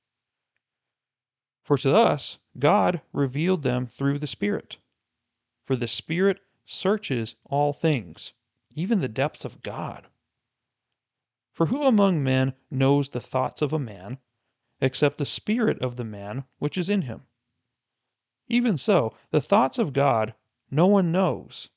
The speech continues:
except the Spirit of God. Now we have received not the spirit of the world, but the Spirit who is from God, so that we may know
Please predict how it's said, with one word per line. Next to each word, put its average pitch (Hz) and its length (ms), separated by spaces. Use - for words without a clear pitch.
except 143 380
the 127 80
Spirit 185 480
of 110 140
God. 98 340
Now 151 300
we 214 300
have 156 180
received 143 560
not 180 240
the - 100
spirit 165 340
of 120 120
the 107 80
world, 139 480
but - 160
the - 80
Spirit 170 580
who 131 160
is 123 100
from 101 220
God, 107 440
so - 160
that 120 180
we 151 160
may 147 180
know 127 460